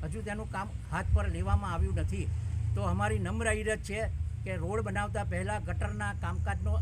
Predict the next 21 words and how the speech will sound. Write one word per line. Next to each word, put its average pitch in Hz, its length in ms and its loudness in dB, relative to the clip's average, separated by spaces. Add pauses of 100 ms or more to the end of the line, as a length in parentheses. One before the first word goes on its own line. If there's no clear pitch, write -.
(140)
નિકાલ 202 300 2
લાવે 190 320 2 (480)
અને 202 180 0
સદર 196 320 2
પાણીનો 214 540 4 (280)
યોગ્ય 220 360 8
નિકાલ 208 360 6
કરી 196 360 2 (640)
અને 220 280 10 (800)
આગળ 180 300 6
વધે 226 400 10 (280)
એવી 220 200 8
અમારી 214 280 6
ઈચ્છા 202 320 2
છે. 214 260 0 (340)
સદર 220 280 2
કામ 214 280 0
માટે 214 240 2
જો 190 160 2
ના 196 240 0
થાય 220 300 2